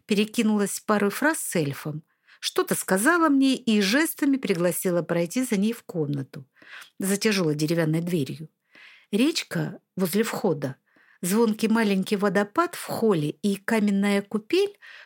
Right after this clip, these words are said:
которая красовалась в углу – окружённая мрачными холодными стенами.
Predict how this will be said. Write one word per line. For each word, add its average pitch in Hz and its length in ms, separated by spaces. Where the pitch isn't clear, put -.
которая 190 380
красовалась 185 720
в 196 80
углу – 170 400
окружённая 214 760
мрачными 202 720
холодными 190 640
стенами. 139 720